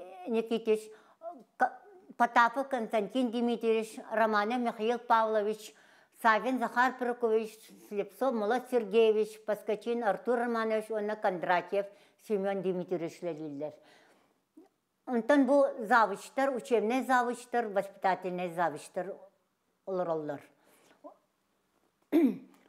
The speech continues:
Бу карточкаларга училище олара коллектив,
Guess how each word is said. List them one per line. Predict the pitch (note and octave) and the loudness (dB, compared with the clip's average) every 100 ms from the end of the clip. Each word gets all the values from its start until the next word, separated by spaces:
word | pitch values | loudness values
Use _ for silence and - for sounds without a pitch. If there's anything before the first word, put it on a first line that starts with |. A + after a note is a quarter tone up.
| A3 | 0
Бу | A#3+ C#4 C#4 - | 4 4 0 -2
карточкаларга | C4 C4 C4 B3 B3+ B3 G#3+ A3+ A3+ - | 2 2 2 -2 2 2 4 4 4 0
училище | A3 G3+ F#3+ F3+ - C4 | -6 -4 -4 -4 -4 -2
олара | A#3 A#3+ A3+ A3 A3 - _ _ | 0 0 2 2 0 -6 _ _
коллектив, | G#3+ F#3 - - C4 E4 | 0 0 -4 -4 0 0